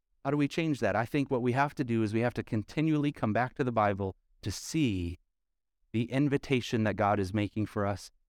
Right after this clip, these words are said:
and to keep reminding ourselves of that significant reality that at his table,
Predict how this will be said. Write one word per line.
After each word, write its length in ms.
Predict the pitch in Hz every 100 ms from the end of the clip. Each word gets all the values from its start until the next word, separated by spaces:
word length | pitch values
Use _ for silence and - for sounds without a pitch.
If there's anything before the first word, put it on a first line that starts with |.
| _ -
and 120 | 104
to 60 |
keep 280 | 104 147 135
reminding 580 | 117 110 120 139 135 127
ourselves 500 | 113 - 110 101 98
of 100 | 98
that 260 | 107 - -
significant 720 | - 107 117 131 139 135 -
reality 480 | 117 104 101 101 98
that 180 | 92
at 160 | 92 95 _
his 220 | 165 160 -
table, 460 | 127 95 82 80